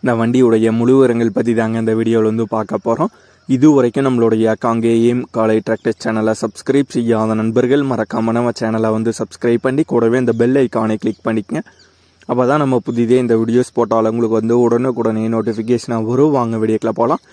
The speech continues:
மாருதி சுசுகியில எயிட் ஹண்ட்ரட் ஏ சி மாடல் வண்டி தாங்க விற்பனைக்கு வந்திருக்கு. வண்டியுடைய மாடல் ரெண்டாயிரத்தி நாலு மாடலுங்க. ஓனர் ரெண்டு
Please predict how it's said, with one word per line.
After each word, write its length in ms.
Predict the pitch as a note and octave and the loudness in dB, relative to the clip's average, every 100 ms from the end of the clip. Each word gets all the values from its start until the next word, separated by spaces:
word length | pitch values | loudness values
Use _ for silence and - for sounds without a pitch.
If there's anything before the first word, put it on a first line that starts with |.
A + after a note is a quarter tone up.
| - _ C3+ | -20 _ -2
மாருதி 300 | D3 E3 E3 - | 0 2 2 2
சுசுகியில 440 | C3 A#2 A#2+ C3 B2+ | -2 -2 0 4 2
எயிட் 180 | A#2+ C3 | 2 0
ஹண்ட்ரட் 300 | A#2 A#2+ C3 | 0 2 2
ஏ 80 | A#2 B2+ | 2 0
சி 100 | C#3+ B2+ | 0 0
மாடல் 260 | A2+ A2 A2 | 2 0 0
வண்டி 160 | A2 A2 | 0 0
தாங்க 220 | A2 A2+ A2+ | 0 0 0
விற்பனைக்கு 420 | G#2 A2+ A2 A2+ | 0 -2 0 0
வந்திருக்கு. 320 | A2 A2 D#4+ - _ _ _ _ A#2+ | 0 -2 -4 -6 _ _ _ _ -4
வண்டியுடைய 480 | B2 C#3 C#3+ A#2+ A#2 A2+ | 0 4 4 4 2 2
மாடல் 300 | A#2 D3 E3+ - | 0 0 -2 -2
ரெண்டாயிரத்தி 540 | B2 A#2 B2 A#2+ A2 D3+ B2 | -4 0 0 0 0 -2 -2
நாலு 240 | A#2+ D3+ B2+ | 0 0 0
மாடலுங்க. 380 | A2 A2 A2+ C3+ - B2 | -2 -2 -4 -6 -6 -2
ஓனர் 280 | B2+ C#3+ C3+ | 0 0 0
ரெண்டு 220 | A2+ A2 | -2 0